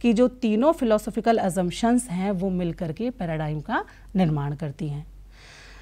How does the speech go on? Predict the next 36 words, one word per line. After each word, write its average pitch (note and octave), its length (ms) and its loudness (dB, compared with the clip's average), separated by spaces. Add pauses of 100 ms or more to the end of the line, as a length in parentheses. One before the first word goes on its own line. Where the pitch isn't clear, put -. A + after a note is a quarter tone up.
(140)
अब F#4 140 10
यदि D4 260 2
हम D#4 180 0
इसको D#4 580 0
रिसर्च B3+ 420 4
से, C4 240 4
अभी A#3+ 200 2
आप C4 200 4
थोड़ा B3+ 140 2
सा B3+ 100 -4
कंफ्यूज B3 380 2
हो A#3 100 6
रहे A3 100 4
होंगे G#3+ 240 2
कि A3 120 -2
ठीक A3+ 240 0
है A3+ 60 4
पैराडाइम G3+ 540 4
है F#3+ 120 2
तो G3 80 -2
उसमें G3+ 180 -2
मेथोडोलॉजी F#3+ 580 2
का G3+ 80 0
क्या A#3+ 180 2
कनेक्शन D#3+ 500 -4
है। C#3 120 -12 (680)
अब F#4 120 8
इसको D#4+ 280 -2
हम D4+ 200 -2
एक E4 180 -2 (180)
हायरार्किकल A3+ 720 4
ऑर्डर G3+ 340 0
में G#3+ 120 2
समझ E3 260 -4
सकते - 380 -8
हैं। C#3 200 -10